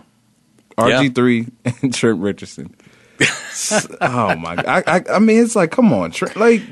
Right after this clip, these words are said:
Speaker 1: number three overall
Speaker 2: Those
Speaker 1: pick.
Speaker 2: are the top three picks right
Speaker 1: Those
Speaker 2: there.
Speaker 1: are the top three Heisman <laughs> candidates. They were the top three overall draft picks
Speaker 2: Yeah.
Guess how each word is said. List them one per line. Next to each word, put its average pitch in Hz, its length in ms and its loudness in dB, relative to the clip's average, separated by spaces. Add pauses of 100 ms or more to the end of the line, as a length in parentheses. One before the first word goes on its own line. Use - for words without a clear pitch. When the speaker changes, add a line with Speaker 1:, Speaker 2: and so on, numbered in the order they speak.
(120)
Speaker 1:
number 220 300 6
three 156 340 2
overall 143 600 4
Speaker 2:
Those 190 160 4
Speaker 1:
pick. 269 80 4
Speaker 2:
are 214 40 6
the 151 100 4
top 143 280 0
three 143 180 4
picks 156 360 2
right 113 80 4
Speaker 1:
Those 147 140 4
Speaker 2:
there. - 120 6
Speaker 1:
are - 20 2
the 127 120 4
top 135 340 0
three 120 260 2
Heisman 143 720 2
<laughs> - 0 -
candidates. 180 640 2
They 123 140 2
were 113 180 0
the 104 60 -2
top 127 360 0
three 123 300 4
overall 110 480 2
draft 147 360 2
picks 151 220 0
Speaker 2:
Yeah. 78 200 -4